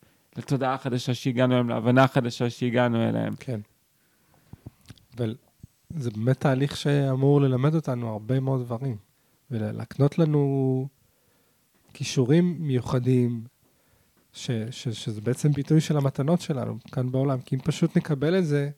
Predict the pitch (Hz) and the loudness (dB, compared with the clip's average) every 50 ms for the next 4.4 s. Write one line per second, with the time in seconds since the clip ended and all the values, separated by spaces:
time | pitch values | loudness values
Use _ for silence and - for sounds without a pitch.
0 | _ _ _ _ _ _ _ _ _ _ _ _ _ _ 127 - - - 135 117 | _ _ _ _ _ _ _ _ _ _ _ _ _ _ -12 -10 -2 -2 4 6
1 | 127 139 147 151 151 147 135 135 139 135 135 131 131 135 160 170 156 120 107 101 | 6 6 6 6 4 2 2 2 2 2 2 0 0 0 0 0 0 0 -2 -4
2 | 104 107 101 104 131 - _ _ _ _ _ _ _ _ _ 196 - _ - 139 | -6 -8 -10 -10 -12 -18 _ _ _ _ _ _ _ _ _ -20 -20 _ -14 -14
3 | - - 127 113 117 - 139 135 135 131 123 120 131 135 135 135 120 123 117 117 | -10 -8 -8 -6 -2 0 2 4 6 6 6 4 4 2 2 0 0 -2 -4 -4
4 | 113 117 117 139 165 156 - - | -6 -6 -4 -4 -4 -6 -6 -10